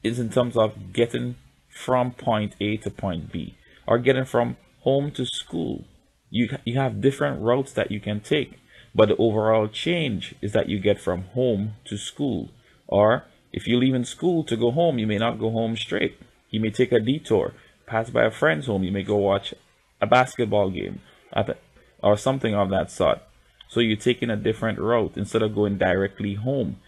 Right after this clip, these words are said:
But the overall change is that you left from point A, let's say from school, to point B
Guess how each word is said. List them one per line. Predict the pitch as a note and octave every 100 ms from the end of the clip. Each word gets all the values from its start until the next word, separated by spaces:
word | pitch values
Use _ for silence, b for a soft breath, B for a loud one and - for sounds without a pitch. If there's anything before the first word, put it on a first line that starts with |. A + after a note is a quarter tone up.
| b b
But | G2+
the | -
overall | - A#2+ A2+ A2 G#2
change | G#2 - E3+ D#3 -
is | G#2
that | G2+ -
you | G2+
left | G2+ G2+
from | G#2 G2
point | - F2+ - -
A, | C3 A#2+ C3+ - _ _ -
let's | F2+ -
say | F#2
from | - G#2
school, | F2 - F3 D3+ C3+ C3+ B -
to | G#2+
point | G#2+ F#2+ F#2+
B | A2+ G2 G2